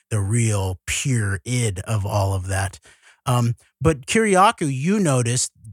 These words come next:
Greg, that Kiriakou was reporting on that his, the peop-, the bureaucrats, the managers of R T,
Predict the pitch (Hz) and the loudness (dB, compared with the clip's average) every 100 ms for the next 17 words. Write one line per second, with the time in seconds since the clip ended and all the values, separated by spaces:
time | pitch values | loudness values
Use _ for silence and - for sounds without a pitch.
0 | - 123 107 98 117 110 113 - 190 185 | -8 0 2 2 0 -2 -4 -2 0 4
1 | 160 160 151 139 127 120 131 - 185 220 | 4 2 0 0 -2 -2 -4 -2 0 2
2 | 202 131 120 113 120 117 - 160 160 143 | 2 0 0 0 0 -2 -2 0 0 0
3 | - - _ _ _ _ _ _ _ - | -4 -6 _ _ _ _ _ _ _ -4
4 | 147 123 - 208 - 135 143 135 196 220 | -4 2 2 2 -2 -2 0 4 4 4
5 | - 101 95 113 - 120 127 131 165 202 | 0 -4 -4 -4 -6 -2 0 2 2 0
6 | 165 151 139 127 - 127 110 131 123 107 | -2 -2 -2 -2 -2 -4 -2 -2 -2 -4
7 | 185 165 113 | -4 -2 -2